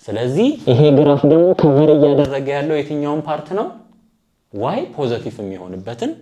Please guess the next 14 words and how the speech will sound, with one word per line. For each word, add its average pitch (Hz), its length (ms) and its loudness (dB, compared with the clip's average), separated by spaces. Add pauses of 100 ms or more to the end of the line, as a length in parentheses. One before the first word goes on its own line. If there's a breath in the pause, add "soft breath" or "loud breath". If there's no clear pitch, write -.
ፓርት። - 340 -12 (420 soft breath)
ከየት? 170 320 0 (160)
ከኦሪጂን 117 560 -6
አንስቶ 87 320 -20 (360 soft breath)
ዜሮ 107 260 -6
የምትሆንበትን 127 720 -6 (400 loud breath)
አይተናልና። 143 680 0 (100)
ስለዚህ 156 440 0 (420 loud breath)
ሬንጅ፣ 143 480 -2 (1500)
ሬንጅ 127 400 -4
እንልና 98 420 -8 (180)
እ፣ 143 120 0 (840 loud breath)
y 185 120 -2 (240)
is 170 220 -2